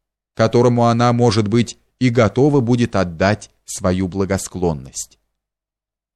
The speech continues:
Таким образом, со смертью девочек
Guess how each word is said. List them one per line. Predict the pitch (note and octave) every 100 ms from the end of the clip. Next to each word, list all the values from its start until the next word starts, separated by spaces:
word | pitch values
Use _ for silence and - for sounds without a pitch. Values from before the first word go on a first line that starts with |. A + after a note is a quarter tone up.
| _ _ _ _ _ _ _ _ _ _ _
Таким | - A#2 - E3
образом, | E3+ F3 D#3 C#3+ C#3+
со | C3+ A#2+
смертью | - B2+ A#2+ - G#2
девочек | F2 C3 D3 C#3 C#3 -